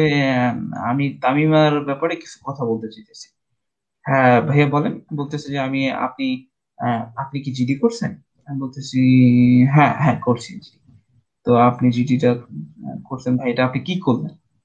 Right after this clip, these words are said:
আপনি কি চান না তামিম সুখী হোক?" এই, এই, এই ব্যাপারেই কথাগুলো হয়েছে আর কি। বাকিটা তো শুনছেন ভাই। আমার না অনেক রাত হয়েছে, আমি, আমার না ঘুম আসতেছে। তো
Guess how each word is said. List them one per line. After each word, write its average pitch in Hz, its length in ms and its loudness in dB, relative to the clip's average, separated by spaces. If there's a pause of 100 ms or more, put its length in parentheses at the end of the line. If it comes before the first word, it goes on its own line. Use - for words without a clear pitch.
আপনি - 240 -6
কি 127 140 -8
চান 131 200 0
না 160 140 2
তামিম 120 300 2
সুখী 139 260 -6
হোক?" 151 140 -2 (1040)
এই, - 160 -4 (240)
এই, 143 160 -2
এই 151 180 4
ব্যাপারেই 147 380 4
কথাগুলো 123 380 -6
হয়েছে 143 300 -12
আর - 80 -18
কি। - 120 -20 (1600)
বাকিটা 127 380 -6
তো 131 140 -2 (600)
শুনছেন 123 460 -6
ভাই। 139 180 -12 (260)
আমার 131 260 -2
না 135 180 2 (320)
অনেক 151 320 -2
রাত 120 200 -4
হয়েছে, 117 360 -12
আমি, 127 260 -4 (180)
আমার 123 240 -8
না 127 120 -6
ঘুম 135 240 -2
আসতেছে। - 420 -4 (840)
তো - 60 -6